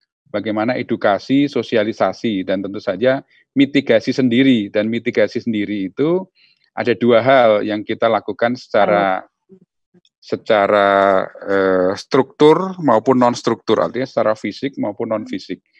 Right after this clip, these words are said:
Speaker 1: Non-fisik lebih banyak merubah budaya, membuat kebiasaan-kebiasaan baru. Nah, dari sisi, eh, strukturnya itu kita melakukan aksi-aksi seperti, eh, kita lihat di beberapa tempat sudah melakukan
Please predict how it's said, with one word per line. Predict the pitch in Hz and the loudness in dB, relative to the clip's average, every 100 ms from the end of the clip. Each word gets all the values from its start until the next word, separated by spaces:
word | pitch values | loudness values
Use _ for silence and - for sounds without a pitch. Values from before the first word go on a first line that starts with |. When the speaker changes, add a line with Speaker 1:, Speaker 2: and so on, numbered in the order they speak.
| _ _ | _ _
Speaker 1:
Non-fisik | - 127 131 170 | -8 -4 -2 -2
lebih | 151 127 113 | -4 -4 -2
banyak | 101 120 139 - | -2 -2 -4 -6
merubah | 127 113 110 117 117 | -6 -6 -8 -4 -6
budaya, | 113 107 101 98 90 76 _ | -4 -4 -2 -2 -4 -8 _
membuat | 110 104 110 107 | -12 -4 -4 -4
kebiasaan-kebiasaan | - - 98 95 101 101 101 92 101 104 | -6 -6 -6 -4 -8 -8 -10 -6 -6 -4
baru. | 107 101 104 82 _ _ _ _ _ - | -4 -4 -6 -12 _ _ _ _ _ -6
Nah, | 104 90 _ _ _ _ _ | -6 -6 _ _ _ _ _
dari | 113 120 | 2 2
sisi, | 127 131 120 139 135 131 131 | 0 -4 -2 0 0 2 -2
eh, | - - 117 120 117 120 | -4 -4 -2 -2 -2 -6
strukturnya | - - 156 - 156 139 117 104 107 127 | -6 -4 -4 -2 -2 0 -2 -4 -6 -8
itu | 139 | -8
kita | 135 127 135 | -6 -4 -2
melakukan | 127 117 120 113 | -4 -4 -6 -6
aksi-aksi | 120 - 120 110 - 107 | -10 -8 -6 -6 -6 -8
seperti, | - 113 113 - 135 143 143 - _ _ _ - | -8 -6 -6 -4 -2 -2 -4 -10 _ _ _ -6
eh, | 104 104 | -4 -4
kita | 110 107 117 | -4 -2 -2
lihat | 113 117 131 131 | -2 0 -2 -2
di | 101 | -6
beberapa | 107 104 104 | -4 -2 -4
tempat | 107 107 123 113 | -4 -4 -4 -4
sudah | 110 | -6
melakukan | 107 107 98 101 - 117 117 | -4 -6 -6 -10 -4 -2 -2